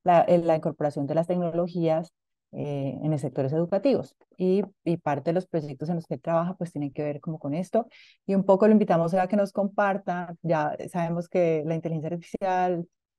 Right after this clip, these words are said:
el chat G P T, el bard y otros están pues súper en boga y los profes no nos podemos quedar sin aprender porque eso es como, yo les decía a mis estudiantes ayer, por ahí hay varios de los míos que estábamos en clase anoche,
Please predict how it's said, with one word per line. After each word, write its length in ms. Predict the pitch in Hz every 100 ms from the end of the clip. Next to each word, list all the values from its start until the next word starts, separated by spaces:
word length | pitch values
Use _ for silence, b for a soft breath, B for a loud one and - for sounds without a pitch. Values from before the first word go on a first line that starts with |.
| _ _ _
el 120 | - 175
chat 200 | 185 170
G 100 | 175
P 80 |
T, 160 | 180 190
el 120 | 185
bard 320 | 170 180 175
y 160 | 170 196
otros 560 | 185 180 175 240 - _ - 190
están 540 | 170 - 160 156 160
pues 240 | - 175
súper 300 | - 185 190
en 340 | 190 190 190 190
boga 500 | 190 190 180 185 196 _ _ _ _ _ _ -
y 80 |
los 140 | 175 165
profes 220 | 160 165
no 100 | 175
nos 100 | 185
podemos 300 | 190 175 165
quedar 260 | - 175 147
sin 140 | 180
aprender 500 | 180 175 156 156 170 -
porque 220 | 196 180
eso 200 | 156 180
es 100 | 180
como, 540 | - 185 180 156 147 151 _ _
yo 200 | - 165
les 120 | 156 165
decía 180 | 190
a 40 | 180
mis 140 | 160
estudiantes 540 | 175 - 196 170 165 202
ayer, 300 | 175 175 170
por 140 | 170
ahí 100 | 156
hay 80 | 151
varios 320 | 165 165 180
de 80 | 190
los 160 | 180
míos 220 | 170 156 -
que 60 |
estábamos 300 | 170 170 165
en 100 | 185
clase 240 | 175 151 160
anoche, 360 | 170 170 226